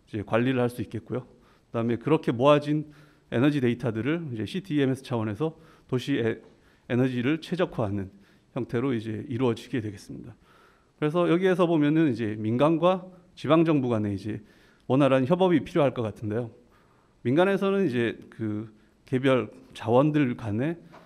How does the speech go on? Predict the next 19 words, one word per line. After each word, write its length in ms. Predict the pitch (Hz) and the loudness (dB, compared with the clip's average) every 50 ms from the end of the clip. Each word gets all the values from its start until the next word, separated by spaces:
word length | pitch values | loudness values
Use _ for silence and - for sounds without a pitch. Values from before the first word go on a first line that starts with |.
| - _ _ _ | -20 _ _ _
자원들에 440 | - - 117 135 156 170 170 143 127 | -2 2 4 4 6 6 4 4 4
설치되는 560 | 117 143 131 - - 131 123 110 104 101 - - | 2 2 0 -2 -2 -2 -2 0 0 -2 -4 0
이엠에스를 600 | 151 175 185 180 170 165 180 - 123 117 110 110 | 2 4 6 6 6 4 4 -2 -2 -2 -2 -2
중심으로 380 | - 123 107 - - 117 107 104 | -4 -6 -6 -4 -4 -4 -4 -4
해서 160 | 92 101 110 | -4 -4 -2
에너지 300 | 110 117 123 117 131 117 | 0 0 0 0 -2 -2
효율화 420 | 135 160 160 147 123 113 101 101 - - - - - _ _ | 2 4 4 4 4 2 0 -2 -6 -12 -20 -20 -20 _ _
서비스를 480 | _ - 147 135 143 135 - 131 139 139 | _ 0 2 2 2 0 -2 -4 -6 -6
실증하고 760 | 143 - 180 165 - 185 165 127 117 113 120 156 175 180 - - - - _ _ | -4 -6 -6 -4 -2 0 2 2 0 0 -4 -6 -8 -10 -12 -18 -20 -20 _ _
검증, 440 | - 113 120 120 120 127 110 104 - - - | -2 0 0 0 0 0 -2 -2 -4 -8 -8
확산을 680 | - 170 - - 165 156 139 110 104 101 - - - - _ _ _ | -8 -6 0 0 2 4 4 2 0 -2 -6 -12 -20 -20 _ _ _
하는 240 | - 143 147 139 | -2 0 0 0
부분이 240 | 120 117 113 117 107 98 | 0 -2 -2 -4 -4 -4
있겠고요. 460 | 92 - 101 - - 110 107 110 - - _ _ _ _ _ _ _ _ _ 120 | -6 -8 -10 -10 -10 -10 -10 -10 -12 -18 _ _ _ _ _ _ _ _ _ -8
음, 200 | 110 101 98 104 - - - - _ _ _ _ _ _ | -8 -6 -6 -8 -10 -16 -20 -20 _ _ _ _ _ _
그다음에 240 | _ - 135 135 127 | _ -2 0 0 2
이제 100 | 117 113 | 0 0
지방정부 500 | 110 120 143 165 165 151 160 170 185 208 | -2 0 2 2 4 4 4 4 4 2
입장에서는 640 | 196 202 - 165 151 135 123 120 120 143 160 165 | 0 0 2 2 2 2 2 2 2 2 0 0